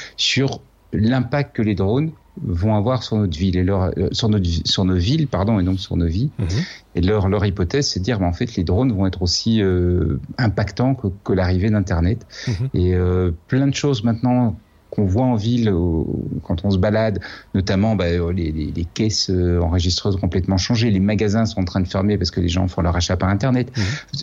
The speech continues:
Speaker 1: Il y a, il y a eu énormément d'impact. Ben, ils disent, voilà, on, on peut s'attendre aussi à d'énormes changements dans les villes. Et ils ont, euh, interrogé comme ça une série de, de,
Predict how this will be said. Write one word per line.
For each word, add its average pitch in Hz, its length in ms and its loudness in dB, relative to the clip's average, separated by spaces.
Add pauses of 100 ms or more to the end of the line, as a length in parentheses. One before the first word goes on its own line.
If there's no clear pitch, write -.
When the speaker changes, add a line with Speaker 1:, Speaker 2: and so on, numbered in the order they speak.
(320)
Speaker 1:
Il 160 60 -2
y 139 40 2
a, - 20 2
il 127 80 0
y 151 60 2
a - 20 2
eu 135 220 2
énormément 135 440 2
d'impact. 123 400 0
Ben, 120 100 2
ils 110 120 2
disent, 160 180 0
voilà, 147 240 2
on, 139 260 0
on 107 80 0
peut 135 220 -2
s'attendre 143 480 -2
aussi 117 240 -2
à 117 60 0
d'énormes 117 400 2
changements 113 420 0
dans 107 120 2
les 101 100 2
villes. 156 260 0 (560)
Et 113 80 0
ils 117 260 2
ont, 160 220 2
euh, 107 880 2
interrogé 107 560 2
comme 104 180 0
ça 98 160 0
une 98 80 2
série 92 400 0
de, 87 340 4
de, 85 380 2